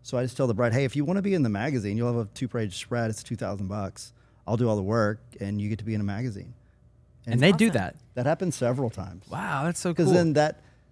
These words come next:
Speaker 1: that bride gets all those magazines. She gives them to her, her family, and, like, she's just,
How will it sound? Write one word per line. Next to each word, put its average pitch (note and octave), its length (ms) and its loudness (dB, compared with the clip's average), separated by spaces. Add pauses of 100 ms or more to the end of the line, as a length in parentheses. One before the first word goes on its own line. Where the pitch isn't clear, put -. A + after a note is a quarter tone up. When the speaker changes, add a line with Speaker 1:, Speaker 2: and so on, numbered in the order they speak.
(340)
Speaker 1:
that B2 220 0
bride B2 340 2
gets A#2 160 -2
all A#2 140 0
those G#2+ 160 -2
magazines. A2+ 560 -2
She G#2+ 220 -4
gives A#2 220 -2
them A2+ 120 -4
to A2+ 160 -2
her, G#2+ 160 -6
her A2 180 -6
family, G#2+ 720 -6
and, G2+ 160 -8
like, G2+ 160 -10
she's A2 260 -6
just, - 300 -10